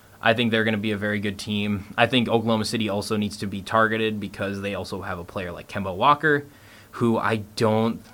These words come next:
think they want even playing for them. I doubt, I doubt they would even play him much if they did keep him this offseason. So I think he's gonna be a player that's going to get moved, again, to a player, team like the Heat,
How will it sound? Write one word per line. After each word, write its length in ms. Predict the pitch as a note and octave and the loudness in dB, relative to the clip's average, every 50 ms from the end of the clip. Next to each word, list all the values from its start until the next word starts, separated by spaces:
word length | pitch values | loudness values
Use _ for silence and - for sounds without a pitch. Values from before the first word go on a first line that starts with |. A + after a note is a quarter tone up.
| - | -8
think 260 | - B2 A#2+ A#2 A2 A2 | -4 -2 -2 0 -2 -2
they 220 | G#2 A2 A2+ A2+ | -2 -2 -2 -2
want 400 | G#2+ G#2 G#2+ G#2+ A2 A2+ G#2+ - | -2 -2 0 0 0 0 -2 -4
even 560 | A2 A2+ A2 G#2 A2 A2 G#2+ G#2+ G#2+ G#2 - - | -4 -4 -2 0 0 0 0 0 -2 -4 -6 -12
playing 400 | - - A2 G#2 G2+ G#2+ A2 A2+ | -12 -8 -6 -4 -4 -2 -4 -4
for 120 | A2 C3 C3 | -2 -2 0
them. 360 | B2+ B2+ B2+ C3+ C3+ C3 - - - - - - - - - - - - - - - - - - - | 2 2 2 2 0 -6 -12 -18 -20 -20 -20 -20 -20 -20 -20 -20 -20 -20 -20 -20 -20 -20 -20 -18 -8
I 140 | - - A2+ | -2 0 0
doubt, 460 | G#2+ F#2 G2+ G2 F#2+ G2+ G#2+ G#2+ G#2+ - - - - - | 0 0 0 2 2 2 2 0 -2 -8 -18 -20 -12 -4
I 140 | - A2 A2 | 0 0 0
doubt 360 | G2+ F#2 G#2 F#2+ G2+ G#2+ G#2 | 0 0 0 2 2 0 0
they 140 | - A2+ G#2+ | -2 -4 -2
would 100 | G#2+ G#2 | -2 -4
even 240 | G2+ G2 G#2 G2+ F#2+ | -4 -4 -4 -6 -6
play 280 | - - - G#2 G#2 | -6 -6 -4 -4 -2
him 140 | G#2 G2+ G2 | -2 -2 -4
much 380 | G2 F#2+ F#2 F#2 G#2 A#2 A2+ - | -4 -2 -2 -2 -2 -4 -4 -4
if 160 | A2 G#2 - | -6 -6 -6
they 140 | - G2 F#2 | -8 -10 -8
did 280 | F2+ F#2+ F#2+ G2+ G#2+ - - - - - - - - | -8 -10 -8 -8 -10 -12 -14 -20 -20 -20 -20 -20 -16
keep 300 | - - B2+ B2 B2 C3+ | -8 -4 -4 -2 -2 0
him 260 | D3 C#3 C#3+ C#3+ C#3 - | -2 0 0 -2 -6 -8
this 280 | B2+ B2+ A#2 F#2+ - - | -4 -4 -4 -4 -2 0
offseason. 640 | - G#2 A#2 B2 - E3 E3+ D#3+ E3 F3+ F3+ F3+ - - - - - - - - - - | 2 2 2 2 0 -2 -2 0 0 0 -2 -4 -6 -12 -20 -20 -20 -20 -20 -20 -16 -4
So 120 | - G3 | 4 6
I 60 | G#3+ G3 | 6 6
think 160 | F3+ E3+ B2 | 6 4 2
he's 140 | B2 B2+ B2+ | 2 2 2
gonna 140 | C3+ C3 | 2 2
be 140 | A#2+ B2+ A2+ | 2 2 2
a 140 | G#2+ G2+ G2 - - - - - | 2 0 -2 -8 -12 -18 -18 -8
player 280 | - B2+ A#2 A2+ A2+ | 0 0 2 4 4
that's 160 | G#2+ G2+ - - | 2 0 -2 -2
going 240 | - A2 A2 A2 | -2 0 0 0
to 60 | G#2+ G#2+ | 0 0
get 140 | A2 - | -2 0
moved, 440 | - G#2+ G#2+ G#2+ G#2+ G#2+ G#2 G2+ - - - - - - | 0 0 0 0 0 -2 -2 -4 -6 -12 -16 -16 -10 0
again, 500 | - B2+ C3+ A#2+ C3 A#2+ A#2 A2 G#2 G2 G2 | 2 2 4 6 4 4 4 2 0 -2 -4
to 180 | - - B2+ | -2 0 0
a 40 | A2 | 0
player, 340 | - - C3 B2 A#2 A2+ A2 | 0 2 2 4 4 4 2
team 260 | A2 - - C3 B2 | 0 -2 0 0 2
like 180 | A#2 A2 - - | 2 2 0 0
the 80 | D3 | 0
Heat, 500 | C#3 C3+ - E3 E3+ C#3+ B2+ A2+ - - | 0 0 -2 -2 -2 0 0 -2 -4 -8